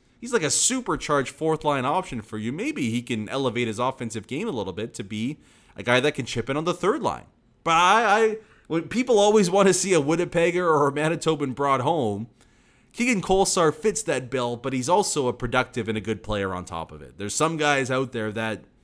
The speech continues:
you're bringing him in just because he's a Manitoban, but Kolesar wouldn't be a bad fit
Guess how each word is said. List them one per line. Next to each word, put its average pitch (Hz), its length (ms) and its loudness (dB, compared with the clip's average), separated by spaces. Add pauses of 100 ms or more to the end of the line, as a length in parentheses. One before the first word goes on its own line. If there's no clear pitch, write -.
(300)
you're 135 100 -4
bringing 143 380 -2
him 127 120 -2
in 127 140 -4
just 123 180 -6
because 123 280 -4
he's 107 120 -6
a 113 40 -2
Manitoban, 107 800 -2 (340)
but 110 140 -6
Kolesar 127 540 2
wouldn't 117 280 -4
be 110 160 -4
a 104 60 -2
bad 110 360 -4
fit - 460 -8